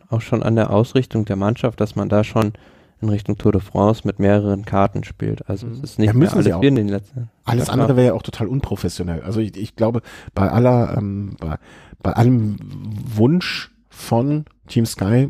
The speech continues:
Speaker 2: mit Chris Froome an den Start zu gehen, wenn es diesen gäbe, ähm,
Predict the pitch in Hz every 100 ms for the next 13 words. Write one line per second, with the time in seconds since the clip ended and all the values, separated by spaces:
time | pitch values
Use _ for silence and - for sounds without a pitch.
0 | - 107 123 - - 117 - 117 107 95
1 | - 131 - 95 90 92 95 98 107 -
2 | 104 101 98 110 98 - _ - - -
3 | - - _ 107 95 95